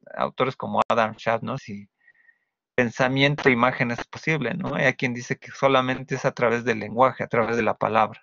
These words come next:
¿no? Es la imagen la que a lo mejor, eh, nace inconscientemente, pero a través de las explicaciones racionales es como le damos, ¿no?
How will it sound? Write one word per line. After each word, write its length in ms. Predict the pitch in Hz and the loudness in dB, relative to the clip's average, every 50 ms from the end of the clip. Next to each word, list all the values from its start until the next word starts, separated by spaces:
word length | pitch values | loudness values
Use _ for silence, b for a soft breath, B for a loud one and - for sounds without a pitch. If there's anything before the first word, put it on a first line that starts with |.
| _ - | _ -12
¿no? 200 | 135 156 196 - b b b b b b b b b b b b _ _ _ _ _ _ - 240 | -10 -10 -10 -12 b b b b b b b b b b b b _ _ _ _ _ _ -12 -4
Es 180 | 127 123 127 135 | -2 0 2 4
la 100 | 151 143 | 4 4
imagen 520 | 143 135 127 139 143 143 - 151 151 139 | 4 4 4 4 2 2 2 2 2 4
la 140 | 117 110 104 - | 4 2 2 2
que 120 | - 117 | 0 0
a 40 | 117 | 2
lo 140 | 117 110 110 | 2 0 0
mejor, 1040 | 113 113 - - - - 135 147 143 139 131 120 110 110 104 98 107 - 107 107 | 0 -2 -4 -4 0 4 6 6 6 6 2 -2 -4 -4 -4 -4 -4 -4 -6 -8
eh, 100 | - - - _ | -12 -16 -18 _
nace 360 | - 127 131 151 151 - 160 | -4 -2 0 0 0 0 -2
inconscientemente, 1000 | 143 - 127 123 117 - 143 135 135 135 139 139 135 135 131 131 131 - 151 151 | 0 0 0 -2 -2 -4 -4 -2 0 0 0 2 2 0 0 0 -4 -6 -8 -2
pero 180 | 156 165 151 160 | 2 4 4 4
a 60 | 156 | 4
través 520 | - 175 170 156 156 147 160 170 - - _ | 4 2 4 4 4 2 2 0 -6 -6 _
de 220 | 160 175 196 226 - _ b b b b b b b b b b | -2 -2 -2 -4 -10 _ b b b b b b b b b b
las 160 | 123 120 117 | -2 -2 -2
explicaciones 800 | 113 - - - 123 123 - - 113 107 - - 139 139 139 135 139 135 | -6 -10 -6 -6 -6 0 2 2 0 2 2 2 4 4 4 2 2 4
racionales 680 | 139 135 127 - 143 139 135 131 131 139 131 - - | 4 2 4 2 -2 -2 0 0 0 0 -2 -4 -6
es 140 | 135 - - | -10 -8 -6
como 220 | - 147 127 120 | -6 -2 -2 0
le 120 | 113 107 | 0 0
damos, 360 | 107 117 120 117 120 110 - - | 0 0 0 0 -4 -8 -10 -12
¿no? 360 | 110 113 104 92 95 95 | -12 -12 -10 -10 -10 -12